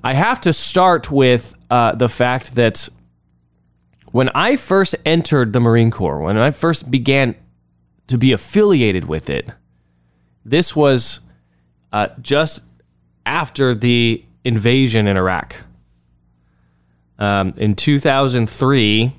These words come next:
I entered, uh, reserve officer training, uh,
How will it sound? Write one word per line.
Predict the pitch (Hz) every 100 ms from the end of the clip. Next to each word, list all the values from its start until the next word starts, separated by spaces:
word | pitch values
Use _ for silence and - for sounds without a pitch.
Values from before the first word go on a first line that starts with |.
| _ -
I | 113
entered, | 117 113 120 113 104 107 - _ _ _ -
uh, | 98 98 -
reserve | 104 104 113
officer | 110 113 - 104
training, | - 117 107 104 101 - _ _ _ _ _ _ _ _ _ _ _ _ _ _ _ _ _ _ _ _
uh, | 95 90 85